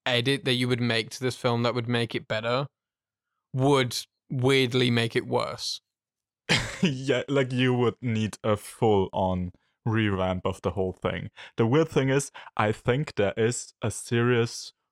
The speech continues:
Speaker 2: movie in there somewhere that would actually be good if you went a little more abstract with maybe it's, like, if it's already far out in the future, you could do it maybe where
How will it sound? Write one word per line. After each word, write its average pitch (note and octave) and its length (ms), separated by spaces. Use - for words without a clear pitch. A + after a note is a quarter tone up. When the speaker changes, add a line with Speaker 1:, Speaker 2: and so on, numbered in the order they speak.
Speaker 2:
movie A2 640
in A2+ 240
there G2 220
somewhere G2 600
that G2+ 160
would A2 360
actually F#2+ 520
be F#2 200
good G2 520
if - 380
you A2 420
went A2 580
a A2+ 80
little A#2 300
more G#2+ 260
abstract - 760
with - 340
maybe G2 460
it's, - 520
like, F#2+ 240
if B2+ 180
it's A2 160
already G2+ 460
far G2 560
out G2 320
in A2 100
the F#2+ 80
future, G2 520
you A#2 100
could A2+ 240
do G#2+ 160
it G2+ 140
maybe G2 460
where F#2+ 320